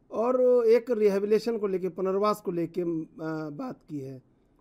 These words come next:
तो, अ, सरकार को एक बार पक्ष जान लेना चाहिए था एकदम, अ,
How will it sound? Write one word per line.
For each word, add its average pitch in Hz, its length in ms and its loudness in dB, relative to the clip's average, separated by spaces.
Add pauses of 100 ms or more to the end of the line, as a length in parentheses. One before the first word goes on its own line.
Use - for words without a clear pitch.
(720)
तो, 269 380 0
अ, 214 200 2
सरकार 208 480 -4
को 247 180 -2
एक 233 140 -4
बार 240 200 -4
पक्ष 226 340 -12
जान 185 260 -2
लेना 202 220 -2
चाहिए 160 360 -4
था 160 340 -14 (520)
एकदम, 190 580 -4
अ, 147 40 -8